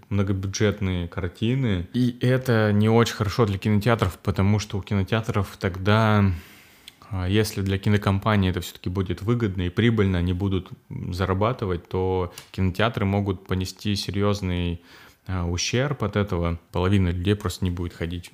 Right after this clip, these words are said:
в кинотеатры. А, но это вот, э, современная, э, действительность, э, и современ-, вот, э, она нам диктует новые требования, новые правила для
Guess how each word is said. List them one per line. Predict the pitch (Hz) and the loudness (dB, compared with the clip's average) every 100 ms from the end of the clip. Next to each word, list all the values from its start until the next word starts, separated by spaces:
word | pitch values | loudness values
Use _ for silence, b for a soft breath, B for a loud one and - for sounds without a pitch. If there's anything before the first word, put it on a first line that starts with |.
| - | -16
в | 87 - | -18 -8
кинотеатры. | 92 87 87 85 - - - - | -4 -4 -2 -4 -4 -10 -12 -6
А, | 87 90 85 | -2 0 2
но | 95 107 | 4 4
это | 131 127 | 6 4
вот, | 117 110 - | 4 2 -2
э, | 104 98 | 0 0
современная, | 92 - 90 104 110 107 98 92 87 87 87 | -2 -4 -2 0 0 0 0 -2 -4 -4 -8
э, | - 92 90 | -8 -4 -4
действительность, | 95 - 104 127 139 113 98 87 - - | -4 -6 -2 -2 0 0 0 -2 -6 -8
э, | 85 87 85 85 | -4 -2 -2 -2
и | 87 92 90 | -2 -4 -4
современ-, | - 90 90 92 101 101 | -4 -4 -2 2 2 0
вот, | 90 90 - | -4 -8 -8
э, | 87 87 92 | -8 -6 -4
она | - 98 101 95 87 | 2 4 6 6 4
нам | 85 85 | 4 2
диктует | 87 - 113 98 92 | -2 -2 2 2 2
новые | 95 92 90 90 87 | 2 2 0 0 -2
требования, | 87 92 107 107 98 90 87 | -2 0 0 0 -2 0 0
новые | 98 95 82 | 2 2 0
правила | 98 95 87 85 85 | 0 0 0 -2 -4
для | 87 87 85 82 82 - | -4 -2 -2 -4 -6 -8